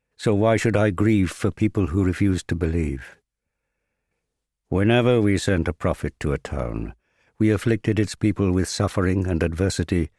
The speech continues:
so that they might humble themselves before God. And then we changed their hardship into ease, until they grew affluent and said, our fathers had also experienced adversity and prosperity.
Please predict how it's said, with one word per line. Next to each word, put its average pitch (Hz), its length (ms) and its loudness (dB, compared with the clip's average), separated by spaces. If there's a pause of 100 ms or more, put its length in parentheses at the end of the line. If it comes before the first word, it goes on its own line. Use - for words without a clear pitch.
(300)
so 120 220 0
that 117 160 0
they 120 100 4
might 113 260 2
humble 98 380 2
themselves 78 640 -2
before 82 400 -4
God. 69 480 -4 (640)
And 107 160 2
then 127 180 4
we 123 140 2
changed 110 400 0
their 98 180 4
hardship 85 480 0
into 98 260 0
ease, 98 460 0 (400)
until 107 300 0
they 110 120 4
grew 107 220 2
affluent 107 560 2
and 90 140 0
said, 92 360 0 (600)
our 90 200 2
fathers 90 520 0
had 76 120 -2
also 95 380 0
experienced 92 760 -2
adversity 104 720 0
and 95 260 2
prosperity. 107 800 0